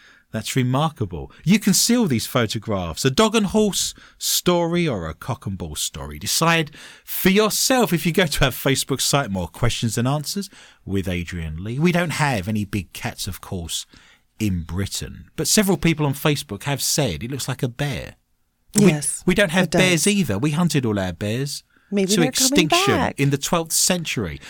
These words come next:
Speaker 1: So they've been extinct for
Speaker 2: They were
Speaker 1: nine hundred
Speaker 2: hiding.
Speaker 1: years, but they've suddenly managed to reform themselves out of dust.
Speaker 2: Yeah, they were hiding.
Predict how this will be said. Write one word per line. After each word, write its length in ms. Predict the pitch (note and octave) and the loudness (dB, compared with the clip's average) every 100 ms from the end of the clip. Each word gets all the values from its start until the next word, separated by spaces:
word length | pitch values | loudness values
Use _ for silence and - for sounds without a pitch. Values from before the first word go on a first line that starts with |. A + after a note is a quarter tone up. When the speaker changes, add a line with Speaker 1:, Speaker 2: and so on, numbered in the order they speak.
| - | -2
Speaker 1:
So 140 | - | 2
they've 120 | A3+ | 4
been 140 | A3+ B3+ | 4 2
extinct 540 | A#3 - - A#3 D3+ | 2 0 2 0 0
for 100 | - | 2
Speaker 2:
They 80 | F3 | 4
were 60 | F3+ | 6
Speaker 1:
nine 160 | F#3 | 6
hundred 320 | A3+ - E3 | 6 6 4
Speaker 2:
hiding. 160 | E3+ F#3 | 4 4
Speaker 1:
years, 220 | D#3+ A2 | 4 2
but 100 | - | 0
they've 160 | D#3 D3 | 0 0
suddenly 300 | - F3 E3 | 0 0 0
managed 280 | E3+ D#3 - | 0 0 -2
to 60 | D3+ | -2
reform 580 | D#3+ D3 - F3 E3 | 0 -2 -2 0 0
themselves 600 | A2 F#2 - F#2 C#2 - - - | -2 -4 -2 -2 -4 -10 -16 -8
out 180 | C#3+ C3 | -6 -4
of 120 | G#2+ - - | -8 -6 0
dust. 480 | C3+ D#2 - - - | 0 0 -4 -6 -6
Speaker 2:
Yeah, 220 | G3+ D3 | -6 -6
they 140 | D#3+ | -6
were 100 | D#3 | -8
hiding. 380 | C#3 C#3+ C#3+ - | -8 -10 -12 -16